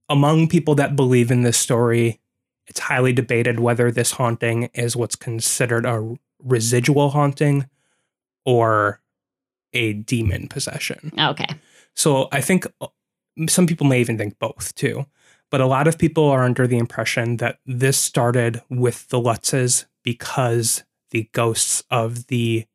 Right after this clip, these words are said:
Speaker 1: murdered DeFeos still resided at this residence.
Speaker 2: Okay.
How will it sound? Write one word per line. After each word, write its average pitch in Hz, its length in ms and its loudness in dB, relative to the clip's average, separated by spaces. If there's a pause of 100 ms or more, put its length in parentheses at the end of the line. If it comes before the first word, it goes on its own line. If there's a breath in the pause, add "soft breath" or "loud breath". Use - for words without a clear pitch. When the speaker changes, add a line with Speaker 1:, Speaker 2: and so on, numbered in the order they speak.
(140)
Speaker 1:
murdered 117 540 0
DeFeos 113 840 -4
still 113 640 -2
resided 127 540 -2
at 127 180 -8
this - 180 -8
residence. - 720 -8 (480 loud breath)
Speaker 2:
Okay. 202 400 -2